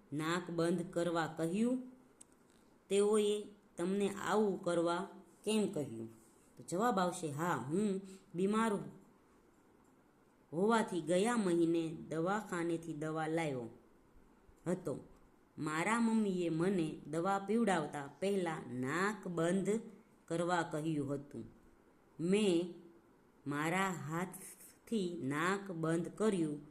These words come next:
એટલે મમ્મીએ મારા મોંમાં દવા આપી અને સહેલાઈથી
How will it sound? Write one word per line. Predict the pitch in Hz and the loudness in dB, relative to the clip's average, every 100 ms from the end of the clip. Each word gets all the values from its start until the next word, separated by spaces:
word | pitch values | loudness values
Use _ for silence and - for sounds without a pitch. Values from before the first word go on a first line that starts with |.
| - - - | -20 -20 -4
એટલે | 185 185 170 160 151 | -2 0 2 2 2
મમ્મીએ | 151 196 247 208 156 151 190 214 - - - - _ - - - 151 | 2 4 6 4 2 0 0 -4 -14 -20 -20 -20 _ -20 -20 -10 -2
મારા | 165 180 190 | 0 2 2
મોંમાં | 190 208 208 170 165 - - - - 143 | 2 2 2 0 -2 -6 -16 -20 -10 0
દવા | 175 185 196 233 - - - - _ _ _ _ _ - | 2 4 4 0 -6 -16 -20 -20 _ _ _ _ _ -2
આપી | 180 185 131 113 - - | 0 0 -6 -10 -16 -6
અને | 175 202 185 | 0 2 2
સહેલાઈથી | 175 170 180 185 185 190 185 196 202 202 202 | 0 0 2 4 4 2 -4 -6 -4 -4 -6